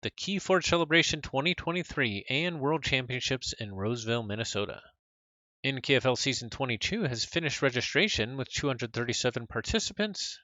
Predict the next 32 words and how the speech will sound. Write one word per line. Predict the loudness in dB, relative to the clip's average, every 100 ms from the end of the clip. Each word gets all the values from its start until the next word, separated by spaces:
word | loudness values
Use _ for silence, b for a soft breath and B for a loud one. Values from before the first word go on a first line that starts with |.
| _
The | -4
season | -2 0 0 2
is | 2 0
expected | -2 -4 0 0 0 -6
to | -4
start | -4 2 4 4 -2 _ -10
today, | -2 0 0 -2 -6
November | -4 -2 -2
sixth. | -2 -4 -8 -10 -10 -12 _ _ _ _ _
More | 2 4
information | 6 6 6 2 0
can | -2
be | 0
found | 2 0 -2 -4
on | -2
the | -2
N | -4 -2
K | 0
F | 2
L | 2
Discord | 2 -2 0 -2 -4 -4 -4
and | -2 -2 -4
at | -4 -4 -4
N | -8 -6
K | -4 -4
F | -2
L | -2 -2
dot | -2 -4 -4
online. | -10 -8 -8 -10 -12 -14 _ _ _ _ _ _ _ _ _ -10
In | -4 -2 -2 -2
content | 0 2 2 0 0
feature, | -2 0 2 2